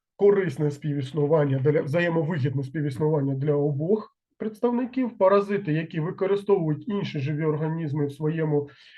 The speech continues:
е, для забезпечення свого існування, причому наносять цим організмам велику шкоду і навіть призводять до загибелі.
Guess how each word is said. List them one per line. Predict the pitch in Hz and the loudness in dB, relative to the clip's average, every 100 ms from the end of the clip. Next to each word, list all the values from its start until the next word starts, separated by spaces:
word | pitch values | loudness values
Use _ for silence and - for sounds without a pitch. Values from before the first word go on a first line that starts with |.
| 127 - | -20 -8
е, | 160 151 - _ - - _ | -4 -2 -4 _ -20 -20 _
для | 160 185 | -2 -2
забезпечення | 156 160 180 - 190 170 139 156 156 | -2 -4 -6 -6 -4 -4 -2 -2 0
свого | 151 - 165 156 - 156 | -2 -4 -4 -2 0 0
існування, | 143 131 156 160 156 143 143 | 0 -2 -2 2 2 2 0
причому | 139 165 - 175 160 | -2 -6 -4 -2 0
наносять | 160 170 175 160 - 135 - - | 2 0 0 -2 -2 -6 -6 -10
цим | 165 160 | -4 -2
організмам | 151 135 156 139 147 139 | 0 0 0 0 -2 0
велику | 147 156 143 143 | 0 0 -2 -6
шкоду | - 170 156 135 147 | -6 -4 -2 -2 -4
і | 170 147 | -4 -2
навіть | 156 143 135 | 0 0 -2
призводять | 127 135 147 131 131 | -4 -4 -2 -2 0
до | 131 | 0
загибелі. | 135 131 226 247 254 | -2 -2 -2 0 -2